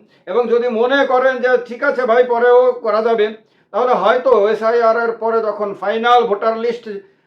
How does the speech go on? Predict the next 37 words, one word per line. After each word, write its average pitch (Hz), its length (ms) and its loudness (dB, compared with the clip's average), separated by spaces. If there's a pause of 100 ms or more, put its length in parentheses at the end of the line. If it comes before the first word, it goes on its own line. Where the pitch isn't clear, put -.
(160)
জারি 233 280 2
হবে 240 220 4
আপনার 214 320 0
রাজ্যের 220 320 0
জন্য, 208 480 -2 (220)
তখন 190 240 -6
হয়তো 214 260 0
সেখানে 202 300 -6
দেখবেন 196 380 -2
যে 190 60 -2
আপনার 190 400 -6
নাম 185 240 -2
নেই। 170 240 -2
এমনটাও 220 360 0
হতে, 220 320 2
হতে 196 320 -2
পারে 233 240 0
যদি 208 180 2
আপনার 202 320 0
ভুল 185 240 0
হয়, 180 240 2
ভুল 180 200 -8
যদি 202 200 0
করে 196 260 -4
ফেলেন। 165 260 -4 (440)
এই 165 100 -6
কারণে 240 340 2 (440)
এই 196 160 -4
সময়টাতে 240 640 -2
প্রথম 226 400 -6
কাজ 220 260 0
হলো 254 460 0 (220)
যে 156 140 -4
লাস্ট 226 460 -2
এসআইআর 226 540 2
এর 240 140 0
পরে 269 520 2